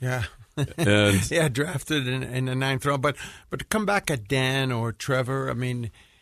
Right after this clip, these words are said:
Speaker 1: it, it, it's really good that they, they came out of here in the system. And, you know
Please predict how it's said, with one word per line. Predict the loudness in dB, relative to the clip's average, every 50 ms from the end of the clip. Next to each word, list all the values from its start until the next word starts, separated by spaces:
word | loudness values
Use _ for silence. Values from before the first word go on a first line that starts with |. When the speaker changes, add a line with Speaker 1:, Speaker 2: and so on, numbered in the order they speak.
| _ _ _ -8
Speaker 1:
it, | -4 -4 -4 -4 -6
it, | -12 -14 -14 -14 -16 -16 -14 -8
it's | -6 -6 -4 -4 -4 -2
really | -2 0 0 0 0
good | -2 0 0 2 2 2 0
that | -2 -4 -4 -4 -4
they, | -6 -6 -6
they | -4 -2 -4 -4
came | -2 -2 -2 0 0 0 0
out | -2 -2 -2 -2
of | -2
here | 0 0 0 0
in | 0 0
the | -2 0
system. | 0 0 2 2 0 0 0 0 0 0 0
And, | 0 0 -2 -4 -8 -12 -20 -20 _ _ _ -4
you | 0 2
know | 2 2 2 0